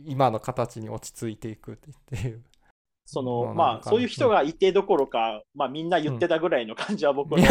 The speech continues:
Speaker 1: そっか。
Speaker 2: 体感としてはあるので、
Speaker 1: うん。
Speaker 2: だから僕も、
Speaker 1: うん。
Speaker 2: もうみんなというか、私が言いましたみたいな、
Speaker 1: うん。
Speaker 2: まあ、ところまであるんですけど、
Speaker 1: <laughs> はい。
Speaker 2: なので、その、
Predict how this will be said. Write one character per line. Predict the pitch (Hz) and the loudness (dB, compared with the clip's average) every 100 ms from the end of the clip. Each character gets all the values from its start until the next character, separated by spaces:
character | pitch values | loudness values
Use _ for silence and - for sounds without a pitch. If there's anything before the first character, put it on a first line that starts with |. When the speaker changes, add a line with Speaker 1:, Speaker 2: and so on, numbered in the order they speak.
| 262 | 12
Speaker 1:
そ | 277 | 12
っ | - | 10
か。 | 190 | 8
Speaker 2:
体 | 160 139 | 0 0
感 | 151 151 | 0 0
と | - 220 | -2 -4
し | |
て | - 180 | 0 2
は | 131 - - - | 2 -2 -14 0
あ | 160 | 0
る | 151 | 0
の | 117 | -8
で、 | 113 117 | -8 -6
Speaker 1:
う | |
ん。 | 120 | -4
Speaker 2:
だ | |
か | 131 | -4
ら | 117 | -6
僕 | 147 170 | -4 -2
も、 | 156 - | 0 -2
Speaker 1:
う | |
ん。 | 113 107 - - | -6 -12 -16 -10
Speaker 2:
も | 131 120 | -6 -6
う | |
み | 131 131 | 0 2
ん | |
な | 170 | 2
と | 170 | 2
い | 127 | 0
う | |
か、 | 117 104 - | 0 -6 -10
私 | 120 139 - | -6 -6 -2
が | 131 | -2
言 | 135 | -2
い | |
ま | 139 | -4
し | - | -4
た | 117 | -4
み | |
た | 110 | -4
い | |
な、 | 101 | -6
Speaker 1:
う | |
ん。 | 107 | -8
Speaker 2:
ま | |
あ、 | 110 _ _ | -10 _ _
と | 131 | -4
こ | 120 | -2
ろ | |
ま | 110 | -2
で | 104 | -4
あ | |
る | 117 | -4
ん | |
で | 165 | -4
す | - | -2
け | 208 | 0
ど、 | 160 170 | 4 10
Speaker 1:
<laughs> | |
は | - 151 - 170 - - 160 - | 10 8 4 8 10 12 10 6
い。 | - - | -8 -4
Speaker 2:
な | 165 | -4
の | 143 | 0
で、 | 131 127 | 0 0
そ | 156 | 0
の、 | 131 127 123 | 2 2 0